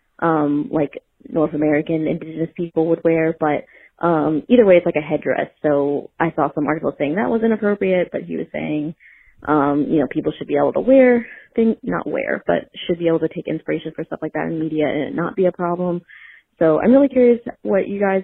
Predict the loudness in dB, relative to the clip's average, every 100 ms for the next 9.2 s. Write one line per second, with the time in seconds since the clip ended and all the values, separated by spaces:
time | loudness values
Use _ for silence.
0 | -2 -4 -4 -8 -6 -4 -4 -4 _ _
1 | _ _ -2 0 0 -2 -4 0 0 2
2 | 2 2 2 4 2 0 -4 -4 -4 -6
3 | -8 -8 -8 -8 -10 _ _ -6 -2 0
4 | -2 -2 -4 -2 -2 2 2 2 -2 -16
5 | -20 _ 0 2 0 2 4 6 6 4
6 | 0 0 -2 0 -2 0 0 2 0 0
7 | -4 -4 -2 -2 0 -2 0 -2 -2 -8
8 | _ _ _ _ -2 0 2 0 -2 -2
9 | -4 -4